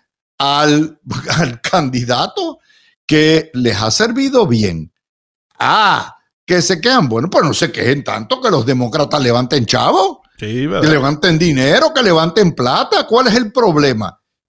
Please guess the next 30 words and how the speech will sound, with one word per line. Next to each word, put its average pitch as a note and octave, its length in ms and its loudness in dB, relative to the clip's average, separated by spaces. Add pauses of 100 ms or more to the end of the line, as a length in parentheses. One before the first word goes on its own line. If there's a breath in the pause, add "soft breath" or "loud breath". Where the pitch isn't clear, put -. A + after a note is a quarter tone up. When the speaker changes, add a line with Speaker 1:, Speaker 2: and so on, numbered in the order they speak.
Speaker 1:
Ese E3+ 260 0
es C4 60 4
el F#3+ 80 4
juego. F#3+ 480 2
Oye, G#3 260 2
no G#3+ 120 -2
se, G3+ 320 -2
no F3+ 220 -2
se G3+ 180 -4
quejan G3+ 320 0
de F3 140 0
que D3+ 180 -2
Kathy E3+ 320 0
Hochul D#3+ 680 0
allá C#3 320 2
haga, C3+ 360 0
de, C3 220 -2
levanta C3+ 540 -2 (380 soft breath)
millones D3 600 2
o C#3+ 160 0
que, B2+ 300 0 (280 soft breath)
que, A#2 640 0
¿cómo D3+ 240 0
se D#3 120 0
llama? D#3 260 2
El, C3 120 -2
el C3 200 -2
de, A#2 300 2
el B2 160 -2
de, A2+ 260 0